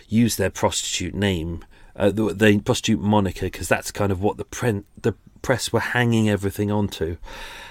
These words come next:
Um, but it's, it's, it's kind of, it's kind of immoral in a way that we're kind of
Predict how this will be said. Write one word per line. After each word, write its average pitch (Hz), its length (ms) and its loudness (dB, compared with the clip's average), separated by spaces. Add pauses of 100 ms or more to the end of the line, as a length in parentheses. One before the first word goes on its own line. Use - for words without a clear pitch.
(120)
Um, 107 680 4 (1500)
but 139 100 0
it's, 135 140 0
it's, - 260 0
it's - 220 -8
kind 185 260 0
of, - 60 -4
it's - 120 -8
kind 220 220 4
of - 80 2
immoral 123 580 4
in 90 120 2
a 90 80 -2
way 90 220 0
that 107 220 2 (960)
we're 135 100 6
kind 131 260 2
of 113 140 0